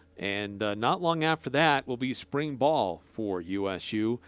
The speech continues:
Uh, a lot of these guys are, uh, on campus. A good number of Utah State players. Talking about a development program for U S U,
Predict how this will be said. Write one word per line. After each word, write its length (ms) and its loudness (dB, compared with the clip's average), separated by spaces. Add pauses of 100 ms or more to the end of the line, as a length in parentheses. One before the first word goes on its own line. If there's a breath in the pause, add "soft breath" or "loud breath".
(260 soft breath)
Uh, 240 -4
a 20 -8
lot 200 0
of 80 -6
these 220 -2
guys 320 0
are, 160 0
uh, 80 0
on 300 0
campus. 720 -2
A 360 -4
good 200 2
number 500 2
of 140 -8
Utah 280 0
State 300 0
players. 500 2
Talking 180 6
about 100 6
a 40 6
development 460 4
program 440 4
for 100 -6
U 180 2
S 160 0
U, 240 4